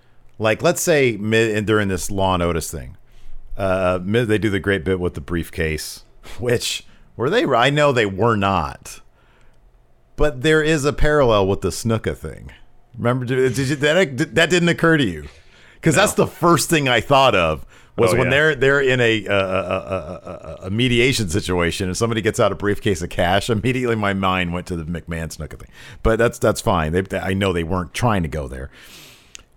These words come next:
Speaker 1: He gives that over to J B L. J B L just calls it, I don't know, I don't, it's wrestler's court, so who cares, a mistrial, even though I know it's not a jury thing, right?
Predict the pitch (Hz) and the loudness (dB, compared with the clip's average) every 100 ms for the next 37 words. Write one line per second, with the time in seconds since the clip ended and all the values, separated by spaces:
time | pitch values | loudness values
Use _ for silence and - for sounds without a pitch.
0 | _ _ - - - 156 160 170 123 120 | _ _ -20 -14 -2 2 4 2 2 2
1 | 113 107 101 95 85 90 85 85 85 110 | 4 2 2 -2 0 0 0 0 0 0
2 | 113 107 98 95 95 85 101 - - 107 | 2 2 2 2 0 -4 -4 -4 -4 -2
3 | 101 92 92 85 _ _ - 107 101 95 | -2 -2 -6 -8 _ _ -8 -6 -4 -2
4 | 92 - 104 104 92 - 151 - 110 101 | -2 -2 -4 -4 -8 -8 -6 -4 -2 -2
5 | 98 92 - 107 - 95 95 95 90 90 | -2 -4 -2 -2 0 -2 0 -2 -2 -2
6 | 87 - - 67 62 80 90 85 82 80 | -4 -4 -8 -10 -12 -12 -8 -4 -4 -4
7 | 78 - 78 73 73 69 67 - 50 69 | -4 -6 -6 -8 -10 -10 -12 -14 -12 -10
8 | 80 | -10